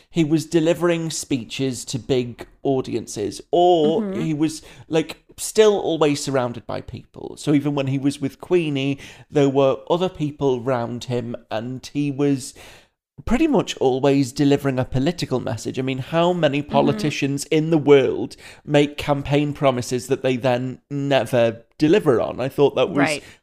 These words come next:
Speaker 1: quite a, a prescient point that, that, that the film's made. But then in this film, when we see Mads Mikkelsen and, and Jude Law together in that first scene,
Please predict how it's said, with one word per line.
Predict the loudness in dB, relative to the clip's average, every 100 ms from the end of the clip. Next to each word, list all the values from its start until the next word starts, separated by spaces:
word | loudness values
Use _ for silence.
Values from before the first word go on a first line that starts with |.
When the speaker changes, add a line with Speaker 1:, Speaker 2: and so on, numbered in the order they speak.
| -16
Speaker 1:
quite | -2 2 4 2 -2 0
a, | 2 2 0 -6 _
a | 2 2
prescient | -4 0 0 2 0 0 -2 -6
point | 0 2 2 -4 0
that, | 0 0
that, | -4 -2
that | -4 -4
the | -6
film's | -2 0 0 -4
made. | -4 -4 -6 -12 -14 -20 -20 -20 _ -20 -18
But | 0 0 0 -2
then | 0 2 0
in | -2
this | -2 -4 -4
film, | -6 -6 -10 -16 -6
when | -2 -2
we | -2 -6
see | -4 -4 -2
Mads | -4 -4 -6 -6
Mikkelsen | -8 -8 -8 -8
and, | -6 -8 -10
and | -10 -10
Jude | -8 -8 0
Law | 2 2 0 -4 -10 _ _ -8
together | -4 -2 -2
in | -2
that | -4 -4
first | -4 -4 -4
scene, | -8 -10 -12